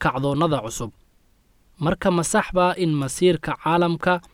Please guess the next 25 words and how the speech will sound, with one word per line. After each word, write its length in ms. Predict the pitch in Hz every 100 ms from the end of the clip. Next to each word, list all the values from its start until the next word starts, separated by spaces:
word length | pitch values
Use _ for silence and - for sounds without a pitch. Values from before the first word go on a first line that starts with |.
| _ _ _
iyo 180 | 143 135
kan 180 | - 180
insaaniyadda 800 | 170 143 - 139 139 147 180 165
oo 180 | 151 147
idin 240 | 147 175
lagu 240 | 156 160
xiro 280 | 190 170 175
masiirka 600 | 165 135 - 180 175 170
muslimiinta 720 | 151 139 - 131 135 180 185
iyo 240 | 170 160 147
waaqicooda? 640 | 156 160 143 117 117 110 - _ _ _ _ _ _ _
Dabcan, 520 | 160 185 180 196 196 190
waa 260 | 180 156 147
maya. 320 | 147 143 117 _ _ _ _ - - - - - - _
Dad 180 | 175 214
badan 380 | 190 202 202 208
oo 200 | 190 170
xilligaas 600 | - 208 196 160 170 -
noolaa 400 | 156 147 151 165
ma 120 | 165
aaminsanayn 840 | 196 175 156 147 135 151 160 175 175
in 160 | 185 151
muslimiintu 720 | 143 - 139 143 175 185 185
leeyihiin 580 | 170 170 156 143 160 165 160
ahmiyad 440 | 117 131 139 165